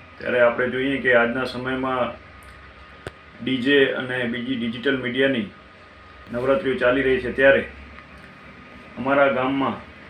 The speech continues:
પાનંદરો ગામની જે મુખ્ય નવરાત્રિ છે, એ છેલ્લા બાસઠ વર્ષથી, એટલે ઓગણીસો ને બાસઠમાં જેની સ્થાપના થઈ છે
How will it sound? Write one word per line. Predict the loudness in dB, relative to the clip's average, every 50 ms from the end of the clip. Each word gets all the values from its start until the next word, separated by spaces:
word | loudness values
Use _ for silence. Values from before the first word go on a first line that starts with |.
| -20 -18 -12 -8
પાનંદરો | -6 -4 -4 -4 -2 0 0 0 0
ગામની | 0 0 0 0 0 -2 -2
જે | -2 0 0
મુખ્ય | 0 0 -2 -4 -4 -4
નવરાત્રિ | -2 0 2 2 2 2 0 -2 -4 -2
છે, | -2 0 0 0 -2 -6 -12 -18 -20 -20 -20 -20 -20 -20 -20 -20 -20 -20 -20 -20 -20 -20 -20 -20 -20 -20 -20 -12 -10
એ | -10
છેલ્લા | -6 -4 -2 4 6 6 6
બાસઠ | 6 4 2 2 2 0 -2 0
વર્ષથી, | 0 -2 -2 -2 -6 -6 -4 -4 -4 -4
એટલે | -4 -4 -6 -6 -4
ઓગણીસો | -4 -6 -6 -6 -6 -8 -6 -4
ને | -4 -4 -2
બાસઠમાં | 0 0 0 0 -2 -4 -6 -6 -6 -8 -4 -4 -4 -4 -4 -6
જેની | -8 -8 -8 -8
સ્થાપના | -10 -8 -8 -8 -6 -4 -4 -6 -4
થઈ | -4 -4 -6
છે | -6 -6 -6 -8